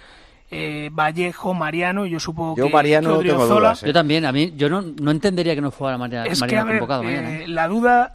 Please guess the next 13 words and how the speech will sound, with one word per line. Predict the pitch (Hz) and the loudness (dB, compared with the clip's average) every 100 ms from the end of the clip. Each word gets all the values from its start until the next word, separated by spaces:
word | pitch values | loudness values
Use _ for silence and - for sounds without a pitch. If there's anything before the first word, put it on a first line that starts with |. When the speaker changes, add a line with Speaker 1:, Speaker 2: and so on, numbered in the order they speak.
| - | -8
Speaker 1:
o | 170 165 | -6 -4
las | 151 156 | -6 -2
dos | 214 | 0
dudas | 220 233 220 | 2 2 2
en | 208 | -2
el | 190 | -4
equipo, | 180 208 220 | -6 -4 0
ahora | 208 170 165 | 2 0 -4
entraremos | 160 160 165 170 | -6 -6 -6 -6
en | 156 | -6
detalle, | 165 170 180 185 | -6 -4 -4 -4
son, | - 185 196 214 - | -6 -4 -4 -6 -12
eh, | 151 147 147 | -12 -12 -12